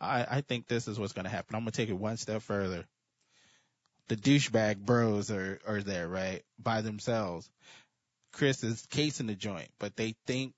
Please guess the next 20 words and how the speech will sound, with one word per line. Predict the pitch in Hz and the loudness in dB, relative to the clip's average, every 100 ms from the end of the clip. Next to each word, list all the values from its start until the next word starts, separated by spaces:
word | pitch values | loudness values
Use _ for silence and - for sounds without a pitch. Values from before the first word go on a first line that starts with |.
| 107 | -10
because | 113 135 139 170 | -4 2 2 2
of | 160 | 2
Madison, | 156 185 165 - 113 | 4 4 4 2 0
what | 113 113 | 0 0
she | - 110 | -2 -4
said, | - 147 104 | 0 0 2
if | 98 - | -2 -4
anyone | 117 127 143 143 151 | -2 0 0 0 0
lays | 139 139 151 160 | 2 2 2 2
a | 165 | 0
hand | 175 151 156 | 2 0 0
or | 160 | 0
hurt | 165 190 185 | 4 4 4
each | 147 - | 2 2
other, | 117 104 117 170 _ _ _ _ - _ _ _ _ - - - _ _ - | 0 2 0 -2 _ _ _ _ -20 _ _ _ _ -20 -20 -20 _ _ 2
you | 127 131 | 6 6
will | 135 | 6
get | 123 131 | 4 0
kicked | - 117 104 135 | 0 -4 0 2
out. | 113 - | 2 -2